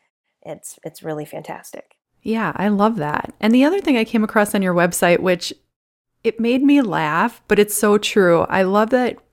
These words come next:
Speaker 2: you say the trick is to get attached with Velcro and not glue.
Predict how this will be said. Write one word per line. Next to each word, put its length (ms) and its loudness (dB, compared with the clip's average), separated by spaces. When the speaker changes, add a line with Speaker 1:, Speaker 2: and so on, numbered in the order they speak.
Speaker 2:
you 220 -2
say 320 0
the 140 0
trick 320 -2
is 160 2
to 100 -4
get 160 0
attached 680 -4
with 260 -6
Velcro 580 0
and 160 -2
not 240 -2
glue. 360 -4